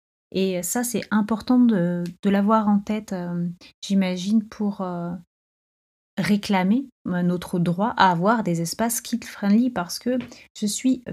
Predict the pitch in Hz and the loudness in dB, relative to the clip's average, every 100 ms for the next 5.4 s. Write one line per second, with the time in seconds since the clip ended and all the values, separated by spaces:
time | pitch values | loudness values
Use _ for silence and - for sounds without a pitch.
0 | - 254 254 - 214 226 294 - 254 269 | 0 0 0 0 0 0 -2 -2 -2 -2
1 | - 202 202 214 233 262 262 _ 196 190 | 0 4 8 8 6 2 -2 _ -8 -6
2 | 185 185 190 180 285 262 220 175 180 220 | -4 -2 -2 4 6 6 4 2 -2 -6
3 | - _ _ - - - _ _ - - | -12 _ _ -20 -20 -20 _ _ -12 -4
4 | 180 196 190 220 214 233 254 262 - _ | 4 6 8 6 6 4 4 2 -2 _
5 | _ - 262 | _ 2 4